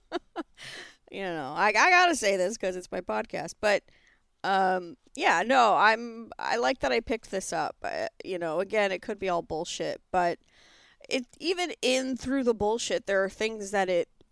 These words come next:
it has these little gems of thought that you can, like, kind of internalize and think about, and, you know, you don't have to agree, but, um, <clears throat> I especially really like the portions of this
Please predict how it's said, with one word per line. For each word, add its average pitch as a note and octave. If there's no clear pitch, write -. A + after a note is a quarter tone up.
it F#3+
has A3+
these G3
little F#3
gems E3
of D3+
thought D#3+
that -
you D#3+
can, D#3+
like, D3+
kind F3+
of F3
internalize C4+
and G3
think A#3+
about, A3
and, F#3
you G#3+
know, F#3
you D#3+
don't A#3+
have B3+
to F3+
agree, D4
but, G3
um, D#3+
<clears throat> C4+
I C4
especially B3
really F#3+
like D#3
the F3
portions D#3
of C#3
this -